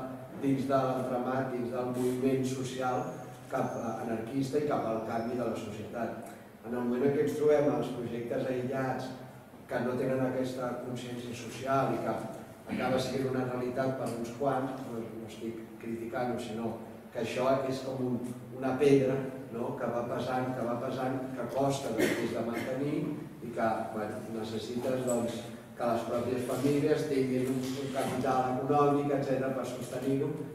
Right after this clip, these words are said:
i això té, té, té un recorregut que l'experiència que tinc, doncs, arriba, arriba fins on arriba i té unes contradiccions, com dèiem, doncs, que es genera, doncs, que és només un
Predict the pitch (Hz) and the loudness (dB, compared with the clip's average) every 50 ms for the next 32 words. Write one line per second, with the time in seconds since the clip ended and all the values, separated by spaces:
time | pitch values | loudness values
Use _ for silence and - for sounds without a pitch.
0 | - - 120 113 110 - 117 120 120 120 - - 131 131 120 120 120 120 120 - | -8 -6 -6 -4 -4 -4 -2 -2 0 -2 -2 -4 -4 -4 -2 -2 -2 -4 -6 -6
1 | - 120 117 110 104 107 110 - - 117 113 110 107 110 110 113 110 - 120 120 | -6 -2 -2 -2 -2 -2 -4 -6 -4 -4 -2 -2 -2 -4 -4 -6 -6 -6 -6 -6
2 | 117 120 117 117 120 117 117 135 139 139 139 - - - - - - - - - | -4 -4 -4 -2 -2 -2 0 0 0 0 0 -2 -6 -8 -10 -12 -14 -14 -12 -8
3 | 117 107 104 101 101 101 - 104 104 104 107 104 - 113 107 107 113 107 104 104 | -6 -6 -4 -4 -6 -6 -6 -6 -4 -4 -4 -4 -4 -6 -6 -6 -4 -4 -4 -4
4 | 113 - 120 113 104 101 - - - - - - - 104 104 107 107 101 113 113 | -4 -2 -2 -2 -4 -4 -6 -10 -12 -12 -14 -12 -10 -8 -6 -4 -2 0 0 0
5 | 110 107 104 - - - - 101 110 113 117 117 - 117 110 113 117 113 117 123 | 0 0 -2 -4 -6 -8 -8 -6 -4 -4 -4 -4 -6 -6 -6 -6 -6 -4 -4 -4
6 | 127 131 139 139 - - - - - 120 117 117 113 113 113 113 113 110 - - | -2 0 2 2 2 2 0 -2 -4 -2 0 0 0 0 0 -2 -2 -4 -4 -4
7 | 113 113 117 113 113 113 113 113 113 113 113 117 113 - 127 - 120 117 113 113 | -6 -6 -4 -4 -4 -4 -4 -6 -6 -8 -8 -8 -8 -6 -6 -4 -4 -2 -2 -2
8 | 113 - - - - - - - - - - - - 135 - - 107 104 104 101 | 0 -2 -2 -4 -6 -8 -8 -10 -12 -14 -12 -10 -8 -8 -6 -6 -4 -4 -4 -4
9 | 104 110 101 104 107 104 107 - - - - - - - - - - - 113 104 | -4 -4 -4 -4 -4 -4 -4 -4 -6 -6 -6 -6 -8 -8 -8 -8 -8 -8 -6 -6
10 | 104 104 98 104 104 | -6 -6 -6 -6 -8